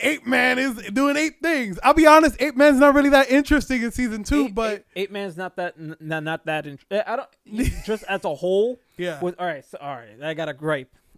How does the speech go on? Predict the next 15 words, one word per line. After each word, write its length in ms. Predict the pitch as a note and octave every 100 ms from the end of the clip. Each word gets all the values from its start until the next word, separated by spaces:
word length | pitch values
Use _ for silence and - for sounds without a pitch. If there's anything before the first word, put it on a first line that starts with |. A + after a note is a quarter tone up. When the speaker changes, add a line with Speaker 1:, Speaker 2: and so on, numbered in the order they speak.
| -
Speaker 2:
I 60 |
have 160 | E3 F3
Speaker 1:
Okay, 100 | D3+
Speaker 2:
a, 100 | D3+
Speaker 1:
all 80 | F3
Speaker 2:
a 100 | E3
Speaker 1:
right. 100 | D#3
Speaker 2:
mean 400 | G3 A3+ B3 A#3 G3+
gripe 460 | C#3+ F3 F#3 D#3+ _ _ - - C#3+
with, 320 | D3+ D#3+ -
uh, 220 | D#3 D3
with, 260 | C#3+ D3+ D#3
with 220 | C#3+ D3
Ape 160 | C3+ B2
Man. 240 | A#2 E2